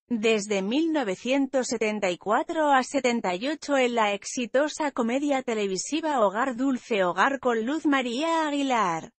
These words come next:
Sergio Corona y Begoña Palacios. Su hermano Guillermo Gálvez también fue actor. En mil novecientos setenta y ocho sufrió un agudo ataque de diabetes cuando se encontraba de vacaciones en Cancún.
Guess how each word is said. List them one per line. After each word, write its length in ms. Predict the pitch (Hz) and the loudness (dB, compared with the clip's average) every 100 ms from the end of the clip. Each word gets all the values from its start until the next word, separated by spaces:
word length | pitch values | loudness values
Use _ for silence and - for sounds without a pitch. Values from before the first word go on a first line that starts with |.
| _ _ | _ _
Sergio 640 | - - 233 262 - 262 214 | -8 -4 -2 -2 -2 -2 2
Corona 640 | 185 190 277 330 330 320 | 0 2 2 2 2 2
y 80 | 294 | 2
Begoña 760 | 202 170 175 247 262 254 233 | 2 2 2 2 2 2 2
Palacios. 840 | 240 226 220 208 - 151 135 - - - _ | 2 4 4 2 -2 -2 0 0 -2 -6 _
Su 260 | - - 226 | -14 -4 -2
hermano 540 | 185 175 202 240 240 | 0 2 2 4 0
Guillermo 600 | 233 214 214 285 277 240 202 | -2 -2 -2 -2 0 0 2
Gálvez 580 | 214 254 254 247 233 | 2 2 2 2 0
también 500 | - 208 180 220 277 | 0 0 2 0 0
fue 300 | 269 - 320 330 | -2 -2 0 0
actor. 520 | 294 - 220 151 - _ _ - | -4 0 2 0 -4 _ _ -4
En 280 | 240 226 | 0 2
mil 240 | 240 330 330 | 2 2 2
novecientos 720 | 311 262 - 302 320 311 269 | 2 0 0 0 0 0 -2
setenta 440 | 277 254 233 220 185 | 0 0 0 0 0
y 140 | 202 | 0
ocho 280 | 302 - 349 | -2 0 -4
sufrió 560 | - 254 214 233 285 285 | -2 -4 -4 0 2 2
un 180 | 277 | 2
agudo 540 | 254 214 196 294 285 262 | 2 2 2 -2 0 2
ataque 500 | 226 214 196 220 226 | 2 2 2 2 0
de 140 | 214 | 0
diabetes 760 | 190 196 180 220 294 285 262 - | 2 2 2 2 0 0 -2 0
cuando 320 | 233 226 214 | 0 2 0
se 140 | 226 | 0
encontraba 800 | 208 185 175 165 196 240 269 269 | -2 -2 -4 -4 0 0 2 0
de 120 | 247 | 2
vacaciones 800 | 240 220 196 - 220 320 339 320 | 2 0 -2 -2 0 0 0 -2
en 140 | 330 285 | -2 0
Cancún. 880 | 302 262 262 247 214 190 175 165 | 0 -2 0 0 2 -2 -6 -10